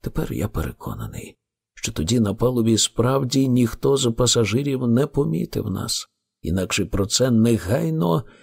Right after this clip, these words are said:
повідомили б капітана. Тільки но корабель зник за обрієм, тиша знову запанувала на морі.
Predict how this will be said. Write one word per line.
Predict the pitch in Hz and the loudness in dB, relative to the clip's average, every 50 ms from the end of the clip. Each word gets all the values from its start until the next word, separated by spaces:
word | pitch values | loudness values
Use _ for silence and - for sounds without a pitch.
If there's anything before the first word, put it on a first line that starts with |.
| _ _ - | _ _ -4
повідомили | - 120 117 110 110 104 87 82 85 95 101 95 92 92 | 0 0 2 2 2 2 0 0 -2 -2 -2 -4 -6 -8
б | - - | -8 -10
капітана. | - - - - - - - - - - - - - - - _ _ _ _ _ _ _ _ _ _ _ _ _ _ _ _ | -10 -12 -8 -8 -8 -8 -8 -10 -12 -10 -12 -14 -14 -16 -16 _ _ _ _ _ _ _ _ _ _ _ _ _ _ _ _
Тільки | - - 135 135 - - 110 | -4 -4 -4 -4 -4 -4 -2
но | 104 101 95 - _ _ | -2 -2 -4 -6 _ _
корабель | - - 95 98 95 98 117 127 117 | -2 0 2 2 2 2 2 2 2
зник | 104 87 - 98 110 120 113 117 104 | 2 0 2 2 2 2 0 0 -2
за | 98 101 | -2 2
обрієм, | 98 107 127 147 139 139 131 139 135 135 131 120 110 - _ _ _ _ _ _ _ _ _ _ _ - | 2 2 2 2 0 0 2 2 2 2 2 0 -2 -2 _ _ _ _ _ _ _ _ _ _ _ -2
тиша | - 107 127 143 151 - - - - - | -2 -2 -2 -2 -6 -8 -4 -4 -2 -2
знову | - - 104 101 101 104 110 120 135 127 117 117 | -2 -2 0 2 2 4 2 2 0 -2 -4 -2
запанувала | 117 110 113 110 110 - 110 95 98 92 - 98 98 95 95 95 | 0 0 0 0 2 2 0 0 0 0 0 -2 -2 -2 -4 -6
на | 92 90 78 | -6 -6 -6
морі. | 69 67 64 64 64 58 - 53 50 - - | -6 -6 -8 -8 -10 -10 -10 -10 -10 -12 -14